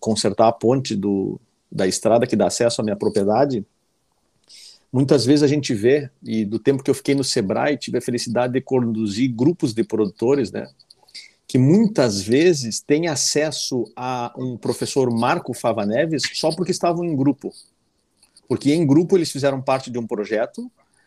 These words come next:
foram apoiados por uma instituição chamada Sebrae, subiram num avião e foram pra um evento em dois mil e dezessete, quando não tinha pandemia, em São Paulo. Escutar quem? Marco Fava Neves.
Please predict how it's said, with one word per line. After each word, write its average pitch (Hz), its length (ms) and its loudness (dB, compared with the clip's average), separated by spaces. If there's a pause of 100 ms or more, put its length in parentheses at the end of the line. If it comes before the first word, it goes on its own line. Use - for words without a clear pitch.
(160)
foram 127 300 0
apoiados 131 420 0
por 131 160 -8
uma 127 60 -6
instituição 120 400 -8
chamada 113 360 -6
Sebrae, 131 720 -6
subiram 147 460 -2
num 143 140 -4
avião 127 260 -2
e 160 60 -6
foram 160 280 -4
pra 160 140 -4
um 156 100 -2
evento 151 640 -4 (320)
em 123 180 0
dois 117 240 4
mil 117 280 2
e 110 80 4
dezessete, 147 540 0
quando 107 180 -4
não 131 160 -2
tinha 139 220 -6
pandemia, 160 540 0
em 226 80 -6
São 214 180 -4
Paulo. 123 340 -2 (180)
Escutar 139 360 0
quem? 208 280 0
Marco 123 320 0
Fava 180 180 -2
Neves. 180 400 -6